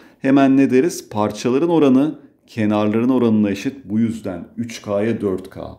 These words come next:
Artık arkadaşlar şimdi küçük üçgende A D C üçgeninde altmışın gördüğü üç K, büyük üçgende altmışın gördüğü dört K. Benzerlik oranı üç bölü dört. Bunun bana katkısı nedir?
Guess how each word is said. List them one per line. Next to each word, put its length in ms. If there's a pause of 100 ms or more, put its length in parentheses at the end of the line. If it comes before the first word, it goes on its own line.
(120)
Artık 420
arkadaşlar 800 (1160)
şimdi 800
küçük 360
üçgende 760
A 280
D 240
C 240
üçgeninde 840 (340)
altmışın 540
gördüğü 520
üç 280
K, 380 (540)
büyük 320
üçgende 480
altmışın 500
gördüğü 500
dört 300
K. 320
Benzerlik 640
oranı 560 (500)
üç 360
bölü 240
dört. 340 (100)
Bunun 260
bana 220
katkısı 540
nedir? 460